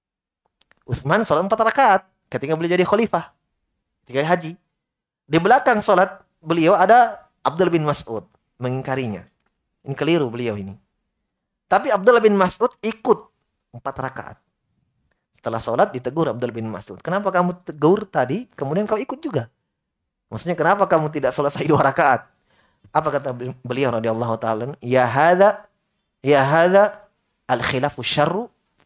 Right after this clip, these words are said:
al-khilafu syarru." "Wahai kamu, perselisihan itu jelek, perselisihan itu jelek." Ya karena makmum, imamnya empat rakaat, makmum juga ikut. Ya, masa makmum dua rakaat, imamnya empat rakaat?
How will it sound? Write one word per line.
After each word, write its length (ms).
al-khilafu 480
syarru." 480
"Wahai 240
kamu, 320
perselisihan 640
itu 80
jelek, 320
perselisihan 560
itu 80
jelek." 320
Ya 160
karena 160
makmum, 400
imamnya 400
empat 160
rakaat, 240
makmum 320
juga 160
ikut. 240
Ya, 0
masa 240
makmum 480
dua 240
rakaat, 320
imamnya 320
empat 160
rakaat? 360